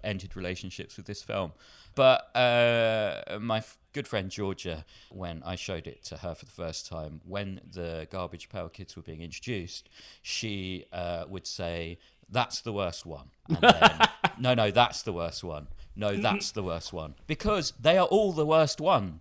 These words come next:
Speaker 1: They are all
Speaker 2: Sure, sure, sure.
Speaker 1: unpleasant to watch.
Speaker 2: That's some are more charming than others, I think. Uh, if I had to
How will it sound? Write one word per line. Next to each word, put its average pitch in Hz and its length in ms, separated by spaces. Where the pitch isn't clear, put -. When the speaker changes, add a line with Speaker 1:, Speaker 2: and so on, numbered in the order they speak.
Speaker 1:
They 165 160
are 160 80
all 190 220
Speaker 2:
Sure, 202 340
sure, 143 200
sure. 98 40
Speaker 1:
unpleasant 175 640
to - 120
watch. - 600
Speaker 2:
That's 311 160
some 359 180
are 339 60
more 262 160
charming 180 400
than 131 100
others, 151 260
I 170 60
think. 135 340
Uh, 143 260
if 147 120
I 151 60
had 190 300
to 170 240